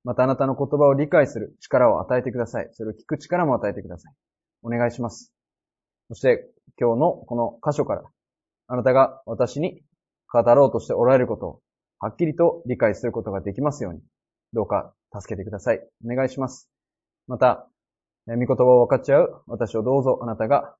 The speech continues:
憐れんで、助けてくださるようにお願いします。あなたが語ろうとしておられることを一人一人に対して、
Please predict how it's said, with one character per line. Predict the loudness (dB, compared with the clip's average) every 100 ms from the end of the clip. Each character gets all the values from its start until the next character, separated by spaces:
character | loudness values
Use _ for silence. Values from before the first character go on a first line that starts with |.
| _
憐 | -2 2
れ | 2
ん | 0
で、 | -4 -10 _ _ _ _ _ _ _ _
助 | -6 -2
け | 0
て |
く | 0
だ | -2
さ | -2
る | -6
よ |
う | -10
に | -12
お | -10
願 | -4 -4
い |
し | -4
ま | -8
す。 | -10 -14 _ _ _ _ _
あ | -6
な | 0
た | 4
が | 4 2
語 | 0 0
ろ | 0
う | 0
と |
し | -4
て | -4
お | 0
ら | 2
れ | 2
る |
こ | 0 -4
と |
を | -8
一 | -8
人 | -10
一 | -10
人 | -12
に | -14
対 | -14 -16
し |
て、 | -18